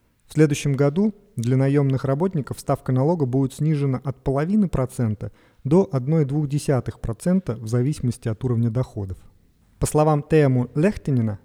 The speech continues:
главы Центрального союза налогоплательщиков Финляндии, это скажет ключевое воздействие на возвращение покупательной способности наёмных работников к росту в следующем году после трёхлетнего падения.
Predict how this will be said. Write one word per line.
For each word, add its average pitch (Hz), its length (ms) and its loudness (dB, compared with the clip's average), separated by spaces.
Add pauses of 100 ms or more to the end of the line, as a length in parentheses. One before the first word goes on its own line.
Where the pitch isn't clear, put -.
(160)
главы 131 260 0
Центрального 123 560 0
союза 120 400 -4
налогоплательщиков 113 960 -4 (100)
Финляндии, 107 540 -4 (340)
это 170 180 -2
скажет 156 320 0
ключевое 151 520 0
воздействие 123 720 -2 (380)
на 131 80 0
возвращение 131 560 0
покупательной 120 600 -2
способности 135 640 -4
наёмных 117 440 0
работников 117 580 -6
к - 60 -8
росту 123 320 -4
в - 60 -14
следующем 117 380 -4
году 123 340 -2 (240)
после 139 200 0
трёхлетнего 120 520 -2
падения. 107 580 -4